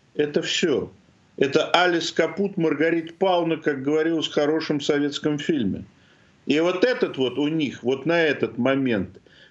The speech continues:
вот, э, фактически с начала две тысячи двадцать четвертого года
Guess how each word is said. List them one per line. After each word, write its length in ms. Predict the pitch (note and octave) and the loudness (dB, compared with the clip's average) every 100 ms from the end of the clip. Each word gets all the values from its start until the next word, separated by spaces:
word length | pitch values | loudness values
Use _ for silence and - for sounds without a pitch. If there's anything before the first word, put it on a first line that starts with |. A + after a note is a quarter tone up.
| _ _ _ G#2 | _ _ _ -2
вот, 320 | C3+ C3+ - - - | -2 -4 -16 -16 -4
э, 320 | G#2+ A2 G#2 | 0 0 0
фактически 720 | - D#3 D#3 E3+ - B2+ - | 2 0 0 -2 0 -2 -2
с 140 | A#2+ C3 | -4 0
начала 520 | D3+ D#3+ E3+ C#3+ A2+ | 0 2 2 2 2
две 200 | A2 C3 | 0 -2
тысячи 340 | C3+ A#2 - | -2 -4 -4
двадцать 320 | A2+ A#2 A2 - | 0 0 0 -4
четвертого 640 | - A#2+ G#2+ - G#2+ G#2 | -4 -2 -2 -2 -2 -2
года 360 | G2+ F#2+ - | 0 -2 -2